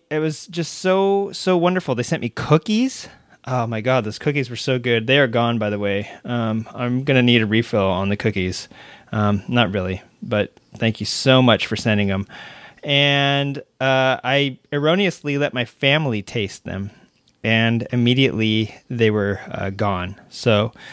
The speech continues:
my, <laughs> my loss. Um, I also got, I mentioned a,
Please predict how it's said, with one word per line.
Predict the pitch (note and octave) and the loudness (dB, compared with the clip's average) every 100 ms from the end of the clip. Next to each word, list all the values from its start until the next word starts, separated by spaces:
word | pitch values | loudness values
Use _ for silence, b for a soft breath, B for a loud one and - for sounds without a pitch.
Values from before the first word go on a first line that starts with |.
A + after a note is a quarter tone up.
| B | B
my, | C#3 D3+ | 2 2
<laughs> | C#3 D#3 | 2 2
my | C3+ C3 | 2 2
loss. | A#2+ G#2 G#2+ - - B B B - | 2 0 -2 -8 -16 B B B -4
Um, | C3+ B2+ B2+ - | 0 0 0 0
I | C3 - | 0 2
also | E3 G#3 - F#3+ | 0 0 0 -2
got, | E3 D3+ D3+ E3+ | 0 2 2 2
I | - | -2
mentioned | C#3 C#3 C3+ C#3+ | 0 0 0 0
a, | B2 A2+ G#2+ | 2 2 0